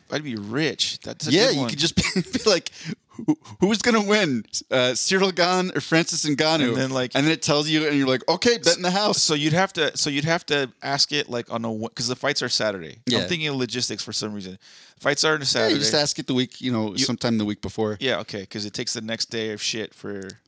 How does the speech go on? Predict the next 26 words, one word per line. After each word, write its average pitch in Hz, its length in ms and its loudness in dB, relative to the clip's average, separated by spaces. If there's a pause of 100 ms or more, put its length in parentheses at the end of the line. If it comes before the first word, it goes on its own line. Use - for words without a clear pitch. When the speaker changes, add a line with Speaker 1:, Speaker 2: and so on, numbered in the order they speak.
(400)
Speaker 1:
for 123 140 -2
<laughs> 180 600 0
you 156 120 -6
get 139 180 -4
to 120 80 -4
that, 113 200 -2 (140)
to 123 100 0
the 107 180 -4
answer. 107 360 -8 (140)
Speaker 2:
M-, 120 140 -2
may-, 151 280 4
maybe 143 440 2
a 165 80 2
little 165 160 2
bit 175 140 0
quicker 220 300 2
if 127 260 2
you 127 100 2
use 131 140 2
a 131 60 0
suppository. 120 760 0 (240)
Speaker 1:
Yeah, 151 360 -2 (840)
that's 151 260 -2
a 151 40 -8
good 147 160 0
answer. 131 460 -2